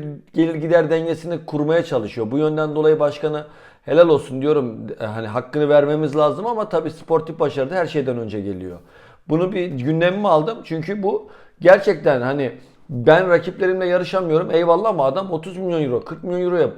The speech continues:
oyuncu getiriyorsa onun vergilerini de vermesi lazım zaten. Ben, biz de vermemiz lazım, onlar da vermesi lazım ama o kadar parası olan, bu kadar paraları futbola döken takımların da yani vergiye gelince ya affedilsin, şöyle olsun, indirim olsun'u beklememesi gerekiyor. Mehmet Şimşek doğru söylemiş.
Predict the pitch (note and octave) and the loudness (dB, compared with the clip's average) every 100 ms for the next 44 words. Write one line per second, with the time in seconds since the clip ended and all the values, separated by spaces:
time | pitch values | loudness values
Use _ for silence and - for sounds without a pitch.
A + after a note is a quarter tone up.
0 | - D3+ C#3+ D3+ F3 D3+ C#3 D3+ A3 D#3+ | -6 -2 -2 -2 -2 -2 -2 -4 -2 -2
1 | C3+ C#3+ E3 B2 C3+ C#3 E3+ A3 B2+ A2+ | -2 -2 -2 -2 -2 -2 -6 -6 -4 -2
2 | A#2 A#2+ C#3+ F3 A2 G#2+ D3 D#3 A#2 G2+ | -4 -6 -6 -2 -2 -2 -4 -4 -4 -4
3 | G2 F2 - - _ - C#3+ D#3+ D3 F#3 | -10 -16 -20 -20 _ -2 0 0 -4 0
4 | E3+ B2+ A2+ A2 G#2 A#2+ E3 G#3 G#3 G#3+ | 2 4 2 -2 -4 -2 -2 -4 -2 0
5 | G3+ F3 C#3+ C3 - C3+ C3+ G3+ A3+ A#2+ | 4 6 4 2 -2 -2 -2 -4 -2 -4
6 | - - - _ - - D#3+ G3+ G#3+ - | -6 -20 -20 _ 0 2 4 2 2 2
7 | E3+ F3+ G3 F#3+ C#3 C3 E3+ G3 - D#3 | 2 2 0 0 0 -2 -2 -2 2 4
8 | D#3 E3+ - B2+ D3+ D#3 A#2 C3+ C3 E3 | 6 4 2 0 4 4 2 -2 0 0
9 | C#3+ C3+ D3 D3 F#3+ G#3+ C3+ B2 A#2 C#3 | 0 -4 -4 -2 -2 0 2 2 2 2
10 | C#3+ C#3 C#3 C#3+ D3+ B2+ B2+ B2 C3+ B2+ | 2 2 0 0 0 0 2 2 0 -4
11 | B2+ A#2 A2+ - A2+ - B2+ B2+ B2+ - | -6 -8 -8 -12 -14 -6 -4 0 -2 -4
12 | A2 A#2 B2+ C3+ B2+ G#2+ B2 F3+ D#3 C3+ | -8 -8 -4 -4 -4 -6 -8 -4 -2 0
13 | D#3+ D3 B2 A2 A2 G#2 G2+ D#3+ C#3 C3 | 2 2 0 -4 -6 -6 -4 -6 -4 -6
14 | A#2 G2+ B2 - C#3 B2 B2 G2+ F#2 F2 | -8 -10 -10 -2 -2 0 -4 -6 -8 -18
15 | - | -20